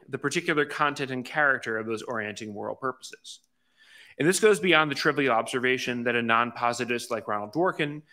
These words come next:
has a different vision of the good, uh, than Aquinas. Um, as the tentative discussions below will indicate, commitments about the character and form of natural law can affect methodological questions in general jurisprudence that appear to prescind from substantive judgments about the content of particular legal norms.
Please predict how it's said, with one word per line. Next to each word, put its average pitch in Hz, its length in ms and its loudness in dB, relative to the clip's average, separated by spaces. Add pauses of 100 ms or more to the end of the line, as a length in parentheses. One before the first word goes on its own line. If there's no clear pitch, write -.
(200)
has 127 120 0
a 127 80 0
different 127 280 -2
vision 123 200 0
of 104 80 -2
the 123 80 -2
good, 160 480 2 (340)
uh, 120 280 6
than 120 260 -2
Aquinas. - 680 -6 (840)
Um, 117 340 0
as 147 160 0
the 147 80 2
tentative 180 340 2
discussions 151 500 0
below 135 260 4
will 135 120 0
indicate, 170 600 -2 (420)
commitments 160 340 0
about 143 140 4
the 147 60 0
character 143 480 2
and 127 120 -2
form 139 240 0
of 120 80 -6
natural 120 340 0
law 117 180 4
can 123 160 -4
affect 123 340 2
methodological 117 600 -2
questions 113 440 -8
in 107 80 -10
general 107 280 -4
jurisprudence 127 600 -4
that 117 100 -6
appear 117 480 -2 (440)
to 135 100 -4
prescind 135 640 0
from - 160 -12
substantive 123 540 0
judgments 110 600 -4
about 110 220 -4
the - 60 -16
content 110 480 -8
of - 80 -20
particular 104 480 -12
legal 101 240 -14
norms. 98 400 -14